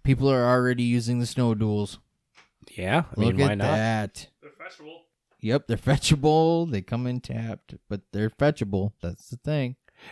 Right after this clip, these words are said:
Speaker 2: And the thing is, like, you got two snow payoffs here in On Thin Ice and Ice Fang Quaddle.
Speaker 1: Mm-hmm.
Speaker 2: Not negligible, but, you know, not full-on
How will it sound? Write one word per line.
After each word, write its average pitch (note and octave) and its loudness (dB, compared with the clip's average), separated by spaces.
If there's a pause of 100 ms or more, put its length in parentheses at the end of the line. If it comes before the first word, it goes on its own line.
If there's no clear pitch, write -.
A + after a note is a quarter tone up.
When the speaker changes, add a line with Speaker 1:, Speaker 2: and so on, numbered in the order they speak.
Speaker 2:
And C#3+ -2
the C3 -4
thing E3+ 2
is, C3+ 0
like, A2+ 0 (100)
you A#2 -6
got E3 2
two D#3 2
snow A2+ 2
payoffs F2+ -2
here F#2 0 (100)
in G2+ 0
On G2+ -2
Thin F#2+ -2
Ice F2+ -4 (120)
and F#2 -8
Ice E2+ -6
Fang G2 -12
Quaddle. - -12
Speaker 1:
Mm-hmm. G2 -4 (280)
Speaker 2:
Not G#3 2 (160)
negligible, G2 -2
but, F#2 -4
you A2 -6
know, F#2 -4
not C#3 -2 (340)
full-on G#2+ 2